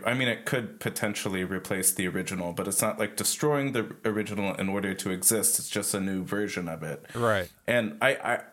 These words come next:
Speaker 1: I imagine, like, there, you know, authorship is such a sensitive issue with composers that, that this, that concept of it being, like,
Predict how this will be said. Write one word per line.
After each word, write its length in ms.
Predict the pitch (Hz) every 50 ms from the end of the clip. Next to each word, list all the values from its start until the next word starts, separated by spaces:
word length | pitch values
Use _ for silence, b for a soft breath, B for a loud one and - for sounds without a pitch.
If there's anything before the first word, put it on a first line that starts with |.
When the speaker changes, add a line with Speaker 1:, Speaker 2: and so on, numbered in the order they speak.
| -
Speaker 1:
I 120 | - 131 135
imagine, 880 | 139 135 131 131 143 151 147 156 147 139 131 127 123 117 107 110 - - -
like, 460 | - 110 104 101 98 - - - - - - _ - _ _ _ _ _ _ _ _ _ _ _ _ _ _ _ -
there, 260 | 135 127 120 120 - - - -
you 100 | 131 123
know, 120 | 117 107
authorship 840 | 110 - - 107 120 123 - 151 143 143 143 - - 143 143 143 -
is 120 | 117 -
such 200 | - 113 107 -
a 80 | 107 92
sensitive 600 | - - - 104 104 104 - 113 95 101 92 95
issue 380 | - - 95 - - 117 113 113
with 220 | 113 123 120 120
composers 800 | - 135 117 117 - 127 120 120 117 - 127 123 123 123 120 -
that, 360 | - 110 101 95 - - - -
that 340 | 107 104 104 - - - - -
this, 260 | 117 113 107 - - - _ _ _ -
that 220 | 120 113 110 -
concept 580 | - - 127 120 120 120 - - 113 95 - -
of 140 | 98 92 104
it 200 | 101 - - -
being, 300 | 110 104 98 98 92 90
like, 160 | 90 90